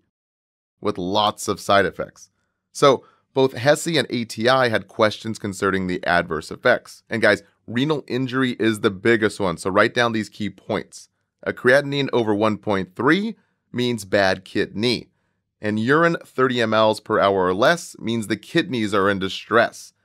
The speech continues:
And oliguria, low urine, just another name for it.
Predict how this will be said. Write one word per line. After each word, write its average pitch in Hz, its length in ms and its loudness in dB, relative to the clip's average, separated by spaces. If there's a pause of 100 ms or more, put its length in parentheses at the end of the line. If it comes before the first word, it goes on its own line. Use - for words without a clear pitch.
(340)
And 110 140 -2
oliguria, 170 760 2 (400)
low 98 420 2
urine, 95 600 0 (120)
just 110 220 -2
another 98 180 -2
name 87 220 -4
for 78 240 -14
it. - 80 -20